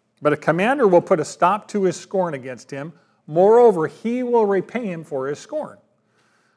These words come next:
So he will put, turn his face to the fortresses of his own land, but he will stumble and fall and be found no more."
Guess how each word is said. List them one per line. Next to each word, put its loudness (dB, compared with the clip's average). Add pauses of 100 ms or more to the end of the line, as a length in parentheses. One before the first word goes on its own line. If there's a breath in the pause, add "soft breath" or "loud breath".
So -2
he 2
will 4
put, -2
turn -2
his -8
face 0
to -6
the -6
fortresses -2
of -2
his -4
own -2
land, -6
but -4
he -6
will -10
stumble -2
and -16
fall 0
and -18
be -14
found -14
no -16
more." -20